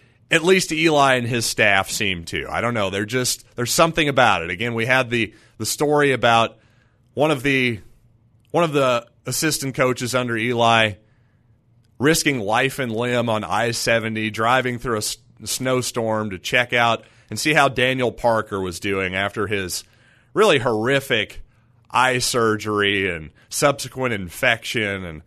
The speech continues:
all the stuff that that kid had to go through, having his eyelid removed for a period of time. I mean, my goodness. But anyway, I digress a little bit here.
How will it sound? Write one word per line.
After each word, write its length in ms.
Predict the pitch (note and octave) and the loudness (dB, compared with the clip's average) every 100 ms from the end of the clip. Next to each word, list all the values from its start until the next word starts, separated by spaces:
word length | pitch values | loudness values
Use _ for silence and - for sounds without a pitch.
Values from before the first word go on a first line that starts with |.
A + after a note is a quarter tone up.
| _ _ | _ _
all 180 | - D#3 | 0 0
the 80 | B2+ | 0
stuff 340 | - B2 A2+ | -2 0 0
that 140 | - E2+ | -2 -2
that 200 | A#2 A#2 | -2 -2
kid 460 | - G#2+ F#2 F2 - | -2 0 0 -4 -2
had 180 | A2+ F#2 | -2 0
to 80 | F#2 | -2
go 240 | G2 F#2+ | -2 -4
through, 300 | - G2+ F#2+ | -4 -6 -4
having 300 | G2+ A2 G2+ | -4 -4 -6
his 300 | E2+ C#2+ - - _ - | -10 -12 -14 -16 _ -2
eyelid 640 | G2+ A#2 A2 G#2+ A2 G#2 | 2 2 0 0 0 -2
removed 800 | D#2+ C#2+ C#2 F2 G#2+ A2 G#2+ A2 - | -6 -12 -10 -4 -2 -2 -4 -10 -18
for 240 | - G#2+ | -4 -2
a 40 | G#2 | 0
period 440 | - G#2 G#2 G2+ | 0 2 2 2
of 100 | G#2 | -2
time. 480 | - A2+ G2+ F#2+ F#2 | -2 0 0 0 -2
I 60 | F2 | -6
mean, 260 | E2 D#2+ - _ _ _ _ - | -8 -8 -12 _ _ _ _ -2
my 180 | C3 | 0
goodness. 480 | C3 A#2 D#2+ C2 - | 2 2 0 -4 -8
But 240 | - F2 - - - | -4 -4 -6 -10 0
anyway, 580 | F3+ D#3+ C3 A#2 G#2+ - - | 4 6 6 4 2 -2 2
I 140 | D#3+ | 2
digress 680 | D#3+ D3+ C#3 A2 B2 A2 - | 6 4 4 2 2 2 -2
a 60 | |
little 220 | G2+ G#2 F2+ | -4 -4 -4
bit 300 | F#2 D#2+ - | -2 -2 -2
here. 320 | D#2 B1 | -6 -6